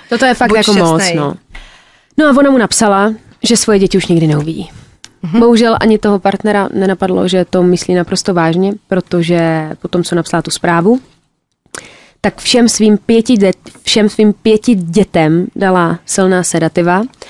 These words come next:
Speaker 1: Následně je odnesla do koupelny, kde jednoho po druhým škrtila, některých z nich topila ve vaně. Potom každý to děťátko zvlášť zabalila do nějakého ručníku nebo do nějaké hadry a položila ho do postýlky.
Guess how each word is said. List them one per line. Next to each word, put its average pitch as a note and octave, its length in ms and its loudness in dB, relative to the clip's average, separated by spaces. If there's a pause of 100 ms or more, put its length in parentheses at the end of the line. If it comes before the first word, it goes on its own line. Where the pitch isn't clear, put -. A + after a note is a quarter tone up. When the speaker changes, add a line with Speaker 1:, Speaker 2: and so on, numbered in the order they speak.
(400)
Speaker 1:
Následně G3+ 480 2
je G3 80 2
odnesla G3 380 2
do E3 140 0
koupelny, F#3 680 0 (120)
kde F#3 280 2
jednoho F3+ 380 4
po F#3 160 -2
druhým E3+ 420 2 (100)
škrtila, F#3+ 720 -2 (240)
některých F3 420 2
z E3 40 0
nich E3+ 220 0
topila E3+ 380 0
ve D#3+ 120 2
vaně. D#3+ 360 2 (600)
Potom G#3+ 280 2
každý G3+ 260 2
to G#3 100 0
děťátko F#3+ 840 0 (440)
zvlášť F3+ 540 0 (100)
zabalila F3+ 500 2
do F3 100 -2
nějakého F3 360 0
ručníku F#3 500 0
nebo E3+ 180 0
do E3 60 0
nějaké D#3+ 320 -2
hadry E3+ 460 -2
a - 60 -8
položila F3 600 -4
ho E3 240 -8 (200)
do E3 100 -6
postýlky. - 640 -12